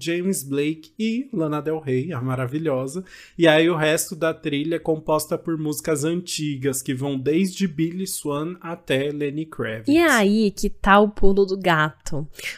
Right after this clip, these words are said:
Speaker 2: Porque na primeira temporada, o álbum se chamou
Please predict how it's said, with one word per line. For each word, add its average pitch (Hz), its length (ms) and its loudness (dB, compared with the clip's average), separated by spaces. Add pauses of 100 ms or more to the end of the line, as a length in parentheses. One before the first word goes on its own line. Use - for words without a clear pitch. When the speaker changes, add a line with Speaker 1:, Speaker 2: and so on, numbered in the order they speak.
(100)
Speaker 2:
Porque 277 320 2
na 277 120 0
primeira 302 440 0
temporada, 175 840 2
o 202 140 4
álbum 185 300 6
se 208 160 2
chamou 196 520 -2